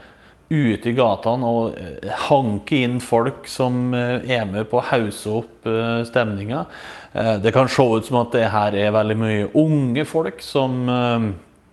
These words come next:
eh, driver mye av, eh, protestene, men, men vi, vi må ta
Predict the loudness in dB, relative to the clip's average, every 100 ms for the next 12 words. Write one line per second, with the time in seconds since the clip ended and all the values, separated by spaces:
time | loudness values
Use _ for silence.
0 | _ _ -12 -6 -2 0 0 0 -2 -6
1 | -10 -8 -2 0 2 0 2 2 2 2
2 | 2 2 0 0 0 2 2 2 0 -4
3 | -10 -18 -18 -18 -18 -18 -20 _ 2 4
4 | 4 2 -2 -6 -6 0 2 2 2 2
5 | 2 2 -2 0 0 2 -2 -6 -10 -2
6 | 2 2 2 2 2 2 2 2 4 4